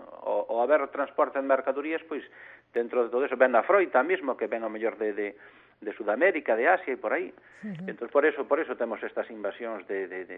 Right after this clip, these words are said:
Speaker 1: de picudo, de vespa asiática e de, de, de todo tipo de bichería.
Speaker 2: O certo é que algo que parece insignificante, pero logo, como vemos, teñen unhas consecuencias, eh, eh,
Speaker 1: Efectivamente,
Speaker 2: gravísimas,
Speaker 1: sí.
Speaker 2: eh, é difícil de, de erradicar,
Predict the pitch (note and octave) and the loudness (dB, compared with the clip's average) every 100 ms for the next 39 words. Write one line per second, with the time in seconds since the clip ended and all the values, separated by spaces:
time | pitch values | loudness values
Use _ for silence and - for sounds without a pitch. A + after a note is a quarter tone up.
0 | F2+ G#2 G2+ D3+ D#3 C#3+ C#3+ A#2+ A2+ - | -10 -10 -8 -4 -2 0 0 0 -4 -4
1 | - D#3 D3 D3 C#3+ C3+ A#2+ G2+ F#2+ F#2 | -4 2 0 0 -2 -2 0 -2 -2 -6
2 | F#2 F2 G2 B2+ G#2+ F#2+ G#2+ F#2+ F#2 - | -10 -12 -12 -8 -6 -6 -8 -12 -10 -6
3 | A2 B2 - - - - - - A3 A#3+ | -6 -6 -8 -10 -18 -18 -10 -2 2 4
4 | A3+ B3+ A#3+ A#3 A#3+ B3 B3 G3 B3 - | 4 4 4 4 0 0 0 0 0 2
5 | B3 B3 C4 B3+ B3 C4 B3 G#3+ A3 A3+ | 4 4 4 8 8 8 4 4 4 4
6 | A#3+ A#3 A3+ A#3 B3 - A3+ A#3 A#3 A#3+ | 4 4 4 4 2 4 4 6 4 2
7 | A#3 A3 A3 A#3+ A#3 - A3+ G3 G3 G#3+ | 0 -2 -4 0 0 0 0 -2 -4 -4
8 | G#3 C4 A#3+ F3+ G3 F3 - A#3 F3 G#3 | 0 2 2 0 -4 -4 -2 -4 2 6
9 | F#3+ A3 C#4 - E4+ E4+ F4+ - F#3 - | 6 6 4 2 2 4 4 2 -4 -4
10 | G3+ G#3+ G3 F3+ C4+ - F3+ F3+ F3+ E3+ | -6 -6 -6 -4 -4 -2 -2 2 2 0
11 | G3+ G#3 F#3+ F#3 F#3 - A3 B3 | 0 2 2 2 0 0 2 2